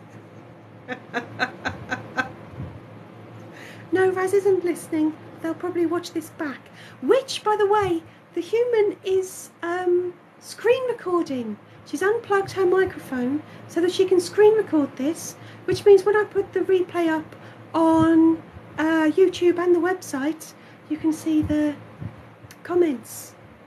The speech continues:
Yeah. Best year yet, you bought a hand puppet?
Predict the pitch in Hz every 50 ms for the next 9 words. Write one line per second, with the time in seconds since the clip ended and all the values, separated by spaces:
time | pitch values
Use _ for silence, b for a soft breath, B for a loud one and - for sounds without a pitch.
0 | - - - - - 240 240 254 240 208 - - - - - - - - - -
1 | - - - - - - - - - - - - - - - - - - - -
2 | B B B B B - - 370 392 - - - 415 403 370 381 415 392 392 -
3 | 381 415 392 381 - - 392 466 508 494 - 330 302 - - 302 370 370